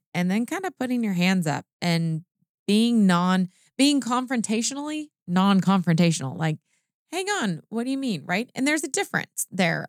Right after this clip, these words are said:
of you can choose to get in road rage and keep cutting them off and engage, or you can disengage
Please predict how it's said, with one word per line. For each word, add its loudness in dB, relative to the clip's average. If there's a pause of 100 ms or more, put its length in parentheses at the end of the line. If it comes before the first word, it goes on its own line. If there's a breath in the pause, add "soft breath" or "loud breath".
of 2 (560 soft breath)
you 4
can 2
choose 2
to 4
get 2
in 4
road 4
rage 2
and 0 (400)
keep 0
cutting 2
them 4
off 4
and 0
engage, 0
or 2
you 2
can -2 (100)
disengage 0